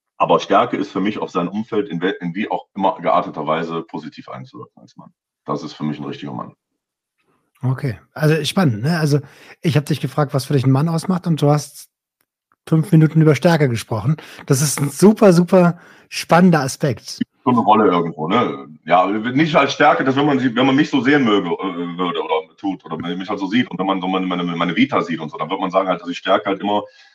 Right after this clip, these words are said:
Speaker 1: äh, assoziiere mit dieser körperlichen Gewalt oder so. Das ist aber ein ganz,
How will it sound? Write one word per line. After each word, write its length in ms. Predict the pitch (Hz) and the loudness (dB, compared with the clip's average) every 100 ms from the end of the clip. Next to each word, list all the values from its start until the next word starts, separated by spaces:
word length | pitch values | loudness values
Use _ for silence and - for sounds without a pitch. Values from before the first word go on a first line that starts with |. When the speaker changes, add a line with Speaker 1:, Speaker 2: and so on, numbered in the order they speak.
| _ | _
Speaker 1:
äh, 240 | 87 87 87 | -4 -2 -2
assoziiere 640 | 95 101 95 - 104 98 | -2 -2 -4 -2 0 0
mit 180 | 92 85 | -2 -4
dieser 180 | 90 87 | -4 -4
körperlichen 580 | - 101 - 90 78 78 | -2 -2 0 -2 -4 -6
Gewalt 220 | 71 69 | -6 -6
oder 100 | 71 | -10
so. 180 | 69 69 | -10 -10
Das 200 | 67 - | -12 -14
ist 120 | 90 | -8
aber 120 | 95 82 | -4 -4
ein 140 | 76 | -2
ganz, 520 | - 95 - - - | -4 -4 -8 -18 -20